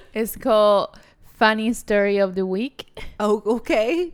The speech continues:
Speaker 1: And I think you, you're the one who needs to, uh,
Speaker 2: Oh.
Speaker 1: say a funny story. What is that? Is that an airplane?
Speaker 2: Maybe.
Speaker 1: Okay, before I forget, though, hi, everybody. We're live. So
Speaker 2: There's so
Speaker 1: before
Speaker 2: many people on.
Speaker 1: <laughs> Yeah, I know.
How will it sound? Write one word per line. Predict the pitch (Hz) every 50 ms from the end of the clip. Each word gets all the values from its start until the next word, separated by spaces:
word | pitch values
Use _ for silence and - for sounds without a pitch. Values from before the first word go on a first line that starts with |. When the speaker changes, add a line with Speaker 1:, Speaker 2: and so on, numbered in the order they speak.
| -
Speaker 1:
And | 240 240 214 208 196 170
I | 160 202 214
think | - 220 214 220 214 190 170
you, | 196 202 202 190 165 -
you're | - 165 165 180 175 170 170
the | 165 156 151
one | 151 151 156 147
who | 156 165 160 147 147
needs | 147 147 - _ - - _
to, | - 156 147 - - _
uh, | - 135 - - _ _ _ _ _ _ -
Speaker 2:
Oh. | 185
Speaker 1:
say | 180 180 165 160
a | 160
funny | - - 160 135 92 92 160
story. | _ _ - 151 151 - _ _ _ _
What | 196 220 220 240
is | 247 - -
that? | 214 180 170 175
Is | 180 -
that | 226 247
an | 240 240 -
airplane? | 170 175 196 214 _ 254 254 262 277 285 _ _ _ _ _ _ _ _ _ _ _ _ _ _ _ _ _ _ -
Speaker 2:
Maybe. | 165 175 254 254 220 185 175 202 208 190 - _ - - - -
Speaker 1:
Okay, | 240 247 240 226 226
before | 208 196 247 - - 262
I | 285 349
forget, | - - 381 320 214 214 214 214 _ -
though, | 254 277 294 302 - _ - - - - - _ _ _ _ _ _ _ _ _ _ - -
hi, | - - 240 240 240 226 220
everybody. | 208 196 190 185 185 180 180 175 175
We're | 180 180 180 185 185
live. | 175 175 170 170 165 170 - _ - - - - _
So | - - 226 226
Speaker 2:
There's | 220 226 226
so | 294
Speaker 1:
before | 294 240 240
Speaker 2:
many | 320
people | - - 302 - - 247
on. | 196 170 165 165 170 190 220 220 _
Speaker 1:
<laughs> | -
Yeah, | 208 - - - 240 214 190
I | 196 202
know. | 190 190 190 190 185